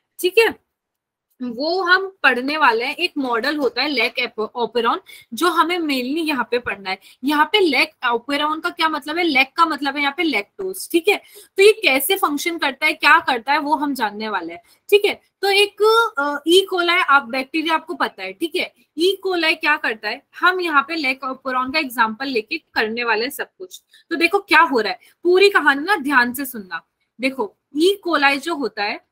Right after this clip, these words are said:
वो क्या synthesize करता है, क्या synthesize करता है?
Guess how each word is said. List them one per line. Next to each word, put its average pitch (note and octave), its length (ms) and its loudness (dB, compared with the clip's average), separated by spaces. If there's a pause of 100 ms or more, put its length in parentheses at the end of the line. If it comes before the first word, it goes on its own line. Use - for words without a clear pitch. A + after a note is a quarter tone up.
(760)
वो D#4+ 120 -2
क्या E4+ 260 2
synthesize D#4+ 600 -4
करता D4 300 -4
है, F4 140 -6 (2500)
क्या D4 120 2
synthesize D#4+ 600 -2
करता C#4 300 -6
है? D#4 120 -8